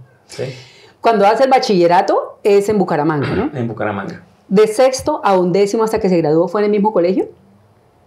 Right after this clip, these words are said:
Speaker 1: En el mismo colegio.
Speaker 2: ¿Cómo le fue en bachillerato?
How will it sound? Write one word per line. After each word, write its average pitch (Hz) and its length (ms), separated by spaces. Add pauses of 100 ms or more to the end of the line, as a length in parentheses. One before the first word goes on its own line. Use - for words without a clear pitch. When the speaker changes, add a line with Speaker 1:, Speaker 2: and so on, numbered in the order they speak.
(100)
Speaker 1:
En 120 160
el 110 80
mismo 117 200
colegio. 104 280 (380)
Speaker 2:
¿Cómo 214 200
le 202 80
fue 165 80
en 185 60
bachillerato? 147 520